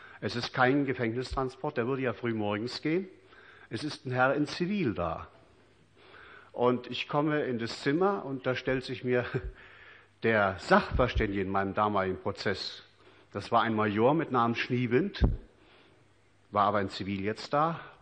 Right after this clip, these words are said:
und machte mir folgenden Vorschlag. Er sagte, „Ich möchte Ihnen folgenden Vorschlag machen.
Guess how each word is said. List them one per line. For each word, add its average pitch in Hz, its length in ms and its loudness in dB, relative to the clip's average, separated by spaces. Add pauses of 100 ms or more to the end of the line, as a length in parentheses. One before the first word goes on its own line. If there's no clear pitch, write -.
und 127 360 -4
machte 139 320 4
mir 151 160 4
folgenden 156 340 4
Vorschlag. 117 480 2 (380)
Er 104 80 -6
sagte, 117 440 0 (880)
„Ich 113 160 -6
möchte 143 260 0
Ihnen 143 220 0
folgenden 143 340 0
Vorschlag 139 440 0
machen. 92 400 0